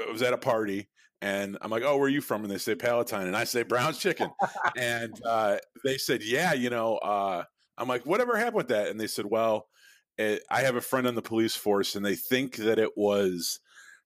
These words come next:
Speaker 1: and who knows if this was fucking true, but, um, they, they thought it was somebody that worked there, had, like, an ex-boyfriend or something, and that's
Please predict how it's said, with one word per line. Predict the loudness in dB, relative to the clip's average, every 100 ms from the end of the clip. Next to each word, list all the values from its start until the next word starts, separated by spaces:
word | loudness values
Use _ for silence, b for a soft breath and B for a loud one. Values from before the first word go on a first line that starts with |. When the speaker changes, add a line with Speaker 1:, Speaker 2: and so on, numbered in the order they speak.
| -4
Speaker 1:
and | -2 -2
who | -2 0
knows | 0 -2
if | -4
this | -8 -8
was | -8
fucking | -10 -12 -14
true, | -14 -10 -10 -12 B B B
but, | 2 4 2 0
um, | 0 0 -4 -14 -10 -2
they, | 0 0 -4 -2
they | 0
thought | 0 2 2
it | 2
was | 2 2
somebody | 2 2 2 2 4
that | 2 2
worked | 4 4 2 -2
there, | 0 2 2 0
had, | -2 2
like, | 0 0
an | 0
ex-boyfriend | 0 -2 -4 -2 -2 -2 -6 -6
or |
something, | -6 -6 -4 -6 -6 -12 B B B B -2
and | 0 2
that's | 2 0 -2 -4